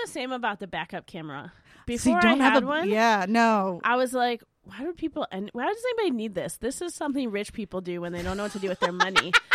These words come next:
Speaker 2: <laughs>
Speaker 1: I just didn't like it at all. I thought it was ridiculous. And then I got one.
Speaker 2: And you're like, "Wait a minute."
Speaker 1: And now I'm like, "Why would anybody
Speaker 2: Anybody
Speaker 1: wanna
Speaker 2: live
Speaker 1: back
Speaker 2: without
Speaker 1: up
Speaker 2: this,
Speaker 1: without
Speaker 2: yeah.
Speaker 1: a back-" I mean, I get that you can do it, but why would
Speaker 2: Why
Speaker 1: you
Speaker 2: would you
Speaker 1: want
Speaker 2: want to?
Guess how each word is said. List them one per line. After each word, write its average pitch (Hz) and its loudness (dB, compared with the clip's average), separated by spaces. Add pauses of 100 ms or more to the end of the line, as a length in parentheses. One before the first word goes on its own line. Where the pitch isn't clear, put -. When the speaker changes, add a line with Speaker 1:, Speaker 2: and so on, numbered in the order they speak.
(140)
Speaker 2:
<laughs> - 2
Speaker 1:
I 220 0
just 233 -2
didn't 240 8
like 233 4
it 226 6
at 202 6
all. 196 8 (100)
I 202 0
thought 196 0
it 190 -2
was 185 -4
ridiculous. 185 -8 (100)
And 220 -2
then 220 2
I 214 0
got 202 -2
one. 175 -8
Speaker 2:
And 190 -4
you're 202 2
like, 190 -4
"Wait 254 -2
a 233 2
minute." 214 0
Speaker 1:
And 262 2
now 302 4
I'm 359 4
like, 320 2
"Why 277 0
would 427 2
anybody 359 6
Speaker 2:
Anybody 349 8
Speaker 1:
wanna - 2
Speaker 2:
live 240 8
Speaker 1:
back 240 8
Speaker 2:
without 226 8
Speaker 1:
up 359 8
Speaker 2:
this, 160 -4
Speaker 1:
without 254 6
Speaker 2:
yeah. - 0
Speaker 1:
a - 2
back-" 262 2
I 262 4
mean, 302 4
I 359 4
get 330 0
that 294 0
you 240 -2
can 262 0
do 220 0
it, 339 0
but 240 0
why 233 -2
would 285 4
Speaker 2:
Why 214 4
Speaker 1:
you 226 4
Speaker 2:
would 214 0
you 214 2
Speaker 1:
want 208 0
Speaker 2:
want 294 -2
to? 185 0